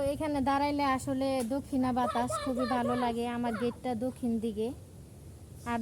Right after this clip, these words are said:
দক্ষিণা বাতাস সবাই তো আমরা বেশি মনে হয় মনে করি যে দক্ষিণা বাতাসটা, এটা নিয়ে একটা গানও আছে।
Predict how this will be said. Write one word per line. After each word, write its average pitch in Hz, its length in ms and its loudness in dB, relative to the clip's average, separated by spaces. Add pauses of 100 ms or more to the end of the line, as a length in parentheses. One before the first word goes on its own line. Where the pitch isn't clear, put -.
দক্ষিণা 254 360 2
বাতাস 240 360 2 (100)
সবাই 254 260 2 (160)
তো 240 100 2 (800)
আমরা 240 280 2
বেশি 254 320 0 (120)
মনে 240 240 2
হয় 240 200 2 (100)
মনে 247 200 2
করি 233 260 0 (300)
যে 233 140 0
দক্ষিণা 240 420 0
বাতাসটা, 226 500 -4 (100)
এটা 226 160 -2
নিয়ে 233 200 2
একটা 233 240 -2
গানও 226 340 2
আছে। 240 280 -2